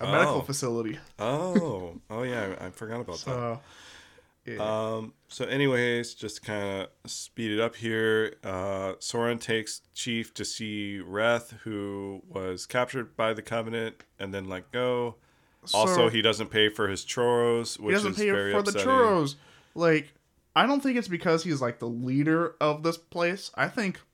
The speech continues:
Speaker 1: they don't have currency. Like, they trade and they either work together to deal with stuff like that or something's going on.
Speaker 2: Well, then they better all have their own asteroids is all I'm gonna say,
Speaker 1: <laughs>
Speaker 2: 'cause that doesn't seem fair.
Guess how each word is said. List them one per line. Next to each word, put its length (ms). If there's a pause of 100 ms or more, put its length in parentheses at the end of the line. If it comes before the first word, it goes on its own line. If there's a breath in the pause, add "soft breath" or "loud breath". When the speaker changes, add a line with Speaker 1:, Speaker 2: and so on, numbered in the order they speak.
(100)
Speaker 1:
they 140
don't 140
have 180
currency. 500 (300 soft breath)
Like, 160
they 100
trade 420
and 220 (220 soft breath)
they 260
either 300
work 400
together 440
to 120
deal 340
with 240
stuff 320
like 160
that 260
or 300 (320 loud breath)
something's 480
going 320
on. 240 (360 soft breath)
Speaker 2:
Well, 140
then 360
they 140
better 280
all 200
have 180
their 160
own 160
asteroids 720
is 160
all 240
I'm 80
gonna 180
say, 300
Speaker 1:
<laughs> 100
Speaker 2:
'cause 420
that 200
doesn't 240
seem 240
fair. 280